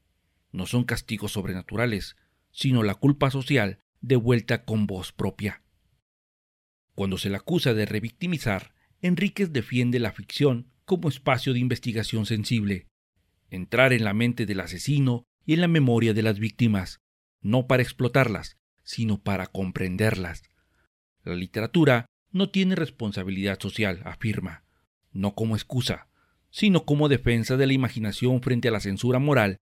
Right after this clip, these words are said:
que estrecha los límites de lo representable. Su obra ha redibujado el mapa del terror en el ámbito hispano. Del gótico sureño y de la literatura extraña inglesa, heredó el gusto por lo inquietante, pero lo traslada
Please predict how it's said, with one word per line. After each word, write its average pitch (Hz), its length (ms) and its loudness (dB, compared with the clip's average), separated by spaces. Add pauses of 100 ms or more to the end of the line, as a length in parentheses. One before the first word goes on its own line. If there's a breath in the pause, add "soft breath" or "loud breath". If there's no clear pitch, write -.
(120)
que 101 100 -8
estrecha 135 460 0
los 127 180 4
límites 123 460 2
de 120 80 2
lo 117 100 4
representable. 107 920 -2 (1300)
Su - 280 -4
obra 113 400 4 (200)
ha 147 100 6
redibujado 135 580 4
el 127 80 6
mapa 117 320 2
del 120 160 2
terror 113 320 2
en 127 160 2
el 110 80 2
ámbito 110 320 0
hispano. 107 480 0 (380)
Del 101 240 0
gótico 123 400 4
sureño 117 540 4 (260)
y 120 160 0
de 123 100 2
la 117 100 2
literatura 110 560 2
extraña 135 460 4
inglesa, 117 560 2 (320)
heredó 214 300 6
el 220 80 6
gusto 131 360 4
por 127 160 4
lo 123 60 6
inquietante, 117 760 2 (380)
pero 98 240 2
lo 87 140 -2
traslada 104 640 2